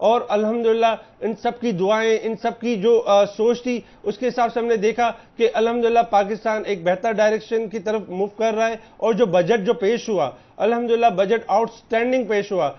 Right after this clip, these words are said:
बजट में जो है, आ, जो पाकिस्तान के हवाले से जो बजट इस बार का दिया गया, बेहतरीन बजट दिया गया, जिसमें इकोनॉमी के हवाले से, जिसमें स्टॉक के हवाले से काफ़ी बेहतर न्यूज़ थी।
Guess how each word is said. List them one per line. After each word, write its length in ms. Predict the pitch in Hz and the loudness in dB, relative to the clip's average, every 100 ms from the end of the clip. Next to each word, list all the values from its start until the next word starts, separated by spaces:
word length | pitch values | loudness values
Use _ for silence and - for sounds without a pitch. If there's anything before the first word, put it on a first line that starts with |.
| - - | -12 -2
बजट 260 | 175 226 | 0 0
में 200 | 233 233 | 2 0
जो 100 | 196 | 2
है, 260 | 226 233 226 | 2 2 2
आ, 280 | 196 196 196 | 4 4 4
जो 180 | 170 - | 2 -2
पाकिस्तान 560 | 196 196 214 240 226 | 0 -2 -4 -4 -4
के 80 | 208 | -2
हवाले 200 | 214 220 | -2 -2
से 100 | 220 | -4
जो 100 | 196 | -4
बजट 260 | 180 185 220 | -2 -2 -4
इस 120 | 196 | -6
बार 200 | 175 214 | -2 -2
का 100 | 208 | -2
दिया 280 | 185 170 226 | -4 -2 -2
गया, 260 | 190 165 123 - _ - | 0 -4 -6 -12 _ -6
बेहतरीन 500 | 160 185 220 233 254 | -4 -2 -2 -2 0
बजट 240 | 226 226 | 0 -2
दिया 240 | 196 226 226 | -2 -2 -2
गया, 220 | 214 233 | -2 -4
जिसमें 420 | 190 202 208 226 220 _ | -4 -8 -4 -6 -6 _
इकोनॉमी 500 | - - 202 208 233 | -12 -8 -2 -2 0
के 120 | 208 233 | -2 -2
हवाले 320 | 220 220 226 | 0 0 -2
से, 280 | 233 226 214 - - | -2 -4 -6 -18 -8
जिसमें 400 | 185 214 220 180 | -6 -4 -4 -4
स्टॉक 340 | - 220 226 | -2 -2 0
के 80 | 240 | 0
हवाले 280 | 226 226 - | 0 2 0
से 160 | 185 226 - _ - | -2 -6 -8 _ -2
काफ़ी 280 | 226 220 | 0 0
बेहतर 340 | 233 190 202 226 | -2 -2 0 -2
न्यूज़ 240 | 208 202 | 0 -2
थी। 240 | 202 151 | -4 -10